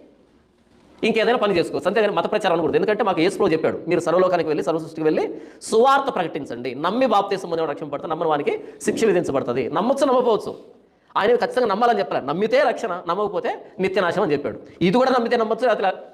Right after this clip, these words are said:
వదిలిపెట్టేసి. అంతేగాని మత ప్రచారం ఎందుకు చేస్తున్నారు? అనుభవిస్తున్నాం కాబట్టి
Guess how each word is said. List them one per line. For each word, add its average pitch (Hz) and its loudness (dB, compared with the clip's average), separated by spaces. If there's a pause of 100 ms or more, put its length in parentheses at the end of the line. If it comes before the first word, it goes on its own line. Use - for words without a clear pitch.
(240)
వదిలిపెట్టేసి. 196 0
అంతేగాని 190 0 (180)
మత 180 -2
ప్రచారం 190 2
ఎందుకు 180 4
చేస్తున్నారు? 165 -2 (1600)
అనుభవిస్తున్నాం 156 2
కాబట్టి 151 0